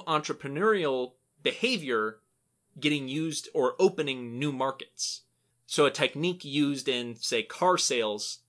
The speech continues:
suddenly is found useful to also be, you know, very helpful in furniture.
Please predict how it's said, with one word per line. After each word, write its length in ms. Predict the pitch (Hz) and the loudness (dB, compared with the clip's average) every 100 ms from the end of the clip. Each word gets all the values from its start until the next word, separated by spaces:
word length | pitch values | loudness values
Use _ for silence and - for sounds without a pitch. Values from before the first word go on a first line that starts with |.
| - | -6
suddenly 480 | - 170 170 160 143 | 0 2 2 0 0
is 120 | - | 0
found 260 | 151 131 | -2 -4
useful 340 | 143 214 - - | -4 -4 -2 -2
to 100 | - | -2
also 300 | 127 120 123 | -2 -2 -4
be, 380 | 123 123 127 - _ _ | -6 -8 -10 -16 _ _
you 160 | 143 131 | -10 -6
know, 340 | 117 113 110 - - | -4 -4 -6 -8 -6
very 280 | 131 127 | 0 2
helpful 340 | 120 127 - 127 | 2 0 -2 -4
in 400 | 113 127 143 147 _ _ _ _ _ | -2 -6 -8 -14 _ _ _ _ _
furniture. 480 | 294 262 - - | 4 4 0 -8